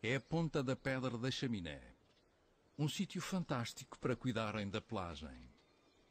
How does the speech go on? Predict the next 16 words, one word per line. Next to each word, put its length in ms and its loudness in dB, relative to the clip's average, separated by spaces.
Desde 260 2
há 80 6
muito 240 2
tempo 260 2
a 40 4
esta 260 0
parte 400 -2
que 80 -10
se 160 -8
diz, 280 0
nesta 320 -4
zona, 380 -2
que 120 -4
isso 180 -4
dá 180 4
sorte 460 -2